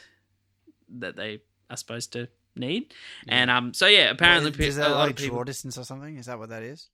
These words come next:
Speaker 1: I, I don't know. I don't know.
Speaker 2: Like, how far into
Speaker 1: Any-
Speaker 2: the distance you can see detail? I don't know. I'm just assuming based on what you said.
Speaker 1: Yeah, I don't know. Anyway, it's called field of view option.
Speaker 2: Yeah.
Speaker 1: Anyway, the point behind the story is
Speaker 2: Mm.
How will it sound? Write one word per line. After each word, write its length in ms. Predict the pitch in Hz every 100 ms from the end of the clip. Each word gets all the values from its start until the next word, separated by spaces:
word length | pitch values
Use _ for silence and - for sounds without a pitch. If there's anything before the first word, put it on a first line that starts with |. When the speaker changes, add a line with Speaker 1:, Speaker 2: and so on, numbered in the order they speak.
| -
Speaker 1:
I, 260 | 135 120 -
I 140 | 131
don't 140 | 123 104
know. 220 | 104 98 - -
I 100 | 110
don't 120 | 90
know. 120 | 80 95 -
Speaker 2:
Like, 140 | 117
how 140 | 127
far 240 | 120 123 113
into 100 | 139
Speaker 1:
Any- 140 | 156
Speaker 2:
the 60 | 113
distance 300 | 113 117 113
you 60 |
can 100 | 107
see 160 | 107 107
detail? 480 | 107 107 117 143 160 _ _ _ -
I 80 |
don't 160 | 147 120
know. 100 | 117
I'm 200 | 117 107
just 160 | 107 -
assuming 340 | - 110 107
based 200 | 107 104
on 40 | -
what 40 | 69
you 40 |
said. 320 | - 120 117 - _ _ _ _ -
Speaker 1:
Yeah, 200 | 143 -
I 120 | 135
don't 160 | 135 95
know. 140 | 113 -
Anyway, 360 | 180 170 131 113
it's 160 | 127 -
called 280 | 170 165 -
field 220 | 151 143
of 80 | 135
view 200 | 131 123
option. 380 | 117 - 123 120 -
Speaker 2:
Yeah. 200 | 110 104
Speaker 1:
Anyway, 460 | - 180 143 117 107 - _ _
the 100 | 170
point 280 | 185 196 -
behind 440 | 147 147 143 151
the 60 | 151
story 560 | 143 143 143 143 160 185
is 200 | 208 -
Speaker 2:
Mm. 200 | 110